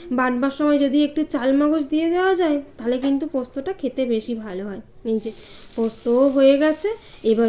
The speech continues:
উচ্ছেটা ভাজতে বস-, বসালাম। উচ্ছেটা একটু হালকা হালকা ভাজা হয়ে গেছে,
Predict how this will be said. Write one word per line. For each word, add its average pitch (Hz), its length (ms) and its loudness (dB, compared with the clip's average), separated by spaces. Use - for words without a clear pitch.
উচ্ছেটা 262 320 -4
ভাজতে 269 360 -4
বস-, 202 300 -4
বসালাম। 214 480 -6
উচ্ছেটা 269 360 2
একটু 277 200 0
হালকা 254 320 0
হালকা 269 260 2
ভাজা 262 340 0
হয়ে 277 260 4
গেছে, 320 300 0